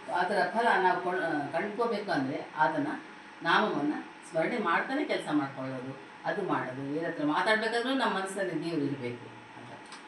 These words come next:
ಇದು ಸುಲಭವಲ್ಲ, ಅದು ಕಷ್ಟನೇ. ಇದು ನಿಜವಾಗ್ಲೂ ಕಷ್ಟನೇ, ಮಾಡೋದು ಕಷ್ಟನೇ. ಯಾರಾದ್ರೂ ಮಾತಿಗೆ ಸಿಕ್ಬಿಟ್ರೆ ನಾವು ಮಾತಾಡ್ತಾ ಕೂತ್ಕೊಂಡ್ರೆ ದೇವ್ರನ್ನ ಮರ್ತು ಬಿಡ್ತೀವಿ. ಎಷ್ಟು ವರ್ಷಗಳಾದ್ರೂ ಬಿಡದೆ ಪ್ರಯತ್ನ ಮಾಡುತ್ತಲೇ ಇರಬೇಕು, ಇದನ್ನ ಮಾಡ್ತಾನೆ ಇರಬೇಕು.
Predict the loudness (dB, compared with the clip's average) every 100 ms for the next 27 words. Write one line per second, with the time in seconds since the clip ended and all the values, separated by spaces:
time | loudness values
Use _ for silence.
0 | -18 -12 -2 -2 0 -2 0 2 2 2
1 | 0 -2 -4 -6 -4 -2 -2 -4 -14 -18
2 | -18 -6 -2 0 -2 -6 -6 -4 -2 -2
3 | -2 -4 -4 -6 -6 -4 -4 -6 -6 -8
4 | -6 -4 0 2 2 0 0 -2 -8 -10
5 | -6 0 0 0 0 -2 -4 -8 -4 -2
6 | 0 -2 0 0 0 -6 -10 -10 -12 -12
7 | -12 -14 -14 -6 -4 -2 -4 0 4 4
8 | 4 6 6 6 2 -2 -2 -2 -2 0
9 | 0 0 0 2 0 0 2 4 4 2
10 | -2 -6 -10 -12 -12 -14 -12 -8 -8 -6
11 | -6 -6 -8 -12 -14